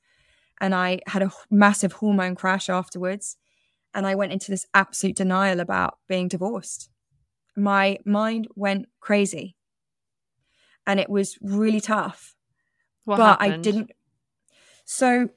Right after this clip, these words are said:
Speaker 1: it was the first time I'd been back to the U K in two and a half years. Everything reminded me of my ex-husband.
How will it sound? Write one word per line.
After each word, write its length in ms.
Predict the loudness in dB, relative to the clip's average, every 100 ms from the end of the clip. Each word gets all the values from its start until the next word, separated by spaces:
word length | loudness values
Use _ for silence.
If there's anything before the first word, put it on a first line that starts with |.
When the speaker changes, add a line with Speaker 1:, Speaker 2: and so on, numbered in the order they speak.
| _
Speaker 1:
it 100 | -6
was 100 | -6
the 80 | -6
first 340 | -2 0 2 0
time 140 | 0
I'd 160 | 0 -2
been 220 | -2 0
back 500 | 2 2 0 -4 -20 _ _ _ _ _
to 120 | -10
the 80 | -6
U 160 | -4 -6
K 180 | -4 -4
in 80 |
two 180 | -4 -4
and 100 | -4
a 20 |
half 260 | -4 -6 -4
years. 440 | -4 -2 -4 -10 _ _ _ 0
Everything 400 | 4 4 2 -2
reminded 400 | 0 0 0 -2
me 100 | -2
of 80 | -4
my 120 | -4
ex-husband. 640 | -6 -6 -6 -2 -4 -4